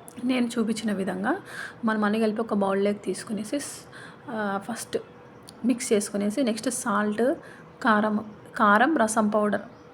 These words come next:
మూడు యాడ్ చేయాలండి. మూడు యాడ్ చేసేసి బాగా మిక్స్ చేసుకునేసి ఒక ఎయిర్ టైట్ కంటైనర్లో వేసుకున్నామంటే నీకు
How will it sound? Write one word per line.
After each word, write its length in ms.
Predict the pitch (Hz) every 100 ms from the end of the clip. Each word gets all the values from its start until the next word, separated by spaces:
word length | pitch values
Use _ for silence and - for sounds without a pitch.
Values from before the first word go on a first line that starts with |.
| 220
మూడు 300 | 226 240 247
యాడ్ 260 | 214 208 208
చేయాలండి. 480 | 190 185 190 220 302 - - - - 226
మూడు 280 | 226 240
యాడ్ 380 | 247 226 226 -
చేసేసి 360 | 202 208 208 349
బాగా 440 | 226 226 214 240
మిక్స్ 400 | 262 220 - -
చేసుకునేసి 460 | 202 202 202 208 320
ఒక 240 | 254 240
ఎయిర్ 320 | 220 220 220
టైట్ 240 | 220 247 247
కంటైనర్లో 580 | 233 202 214 214 220 220
వేసుకున్నామంటే 920 | 196 202 - 208 196 190 190 196 349 - - - -
నీకు 120 | 247